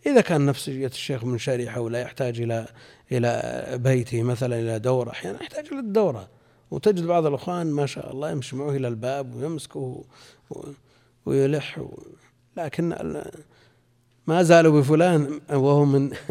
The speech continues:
<laughs> بعض ال-، المحدثين قالوا: "كف-، كان فلان أحسن الناس خلقًا، فما زالوا به حتى صار أسوأ الناس خلقًا".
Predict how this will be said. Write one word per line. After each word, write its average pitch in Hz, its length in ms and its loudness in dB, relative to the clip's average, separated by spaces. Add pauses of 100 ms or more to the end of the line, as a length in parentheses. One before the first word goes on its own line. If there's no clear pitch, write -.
(220)
<laughs> - 400 -16
بعض 147 320 4
ال-، 135 160 0
المحدثين 127 880 -2
قالوا: 139 320 0
"كف-، 120 240 -10 (100)
كان 139 320 2
فلان 131 560 -2
أحسن - 300 -6
الناس 131 500 -4
خلقًا، 113 520 -12 (600)
فما 143 360 4
زالوا 135 380 4
به 139 200 -2
حتى 131 320 -6
صار 135 360 -2
أسوأ 165 380 -2
الناس 147 300 -2
خلقًا". - 380 -14